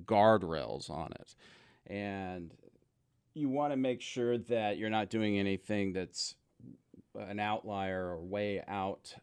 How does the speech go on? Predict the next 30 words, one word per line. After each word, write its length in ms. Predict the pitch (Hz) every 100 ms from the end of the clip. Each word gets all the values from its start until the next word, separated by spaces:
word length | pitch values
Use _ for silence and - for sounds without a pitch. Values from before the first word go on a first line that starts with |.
| -
on 180 | 101 92
the, 100 | 85 - - - _ _ _ _ _ -
on 140 | 107
the 100 | 95
Richter 360 | 98 117 110 95
scale 520 | - 113 104 101 98
of, 280 | 90 87 -
uh, 40 | 87
in-, 220 | 90 101 110
investments 640 | 95 107 98 110 95 -
or 80 | 87
finances. 600 | 110 107 98 87 - 101
So 160 | 123
that's 260 | 117 113 -
what 160 | 117 85
we 120 | 101
help 260 | 98 95
people 340 | - 98 87 85
do, 300 | 82 82 71 78 -
and 180 | 87 85
we 160 | 107 110
keep 340 | - 113 104
them 280 | 107 101 90 - - - _ _ _ -
in 200 | 110 101
line. 440 | 104 104 107 104
So 600 | - - 120 107 95 90 - _ - - - 233 - - -
there's 260 | 151 135 135
many 320 | 151 175 143
different 300 | 127 117 107
solutions 920 | 110 98 98 87 104 95 92 85 -